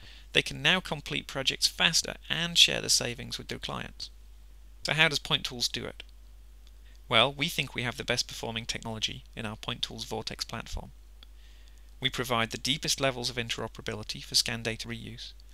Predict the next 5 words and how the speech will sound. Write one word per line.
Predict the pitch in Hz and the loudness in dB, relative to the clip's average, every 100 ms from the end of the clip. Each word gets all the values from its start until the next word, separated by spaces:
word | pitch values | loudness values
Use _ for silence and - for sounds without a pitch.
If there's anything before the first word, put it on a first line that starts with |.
| - - - - - - | -20 -20 -20 -20 -18 2
and | 156 147 143 - | 4 4 0 -8
we | 135 | -4
enable | 127 131 123 120 - | 2 2 2 -2 0
unrivaled | 139 151 143 143 139 127 | -2 0 2 2 2 -6
reuse | 123 120 113 113 - | -6 -6 -4 0 0